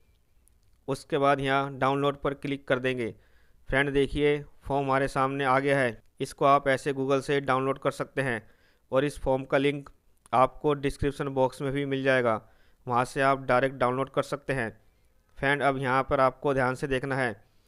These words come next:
यहाँ पर सबसे ऊपर आपको अपना यूएन नंबर लिखना है। उसके बाद यहाँ मोबाइल नंबर के आगे अपना मोबाइल नंबर लिखना है। फिर यहाँ नंबर एक पर name of the member,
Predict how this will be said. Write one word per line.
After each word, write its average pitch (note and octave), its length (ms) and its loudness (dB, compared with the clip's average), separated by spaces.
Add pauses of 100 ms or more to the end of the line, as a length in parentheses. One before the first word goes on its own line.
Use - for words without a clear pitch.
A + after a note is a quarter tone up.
(260)
यहाँ B2+ 180 0
पर C#3 140 2
सबसे C#3+ 300 -4
ऊपर C#3 340 2 (360)
आपको C3 360 0
अपना C#3 260 -2
यूएन C3+ 220 -2
नंबर C3+ 240 -2
लिखना C3 280 -4
है। A#2 240 -2 (500)
उसके C#3 300 -4
बाद C3+ 340 4
यहाँ C3 220 -2
मोबाइल C3+ 300 2
नंबर C#3 200 -4
के C#3 120 -2
आगे C3+ 320 2 (380)
अपना C#3 240 -2
मोबाइल C3 240 0
नंबर C#3 180 -2
लिखना C3 260 -4
है। A#2+ 160 -2 (680)
फिर C#3+ 140 -2
यहाँ C#3 640 -2
नंबर C3+ 300 -2
एक C#3 180 0
पर C#3+ 240 0 (120)
name C#3 260 -2
of C3+ 140 -6
the C#3 120 -2
member, C3 380 0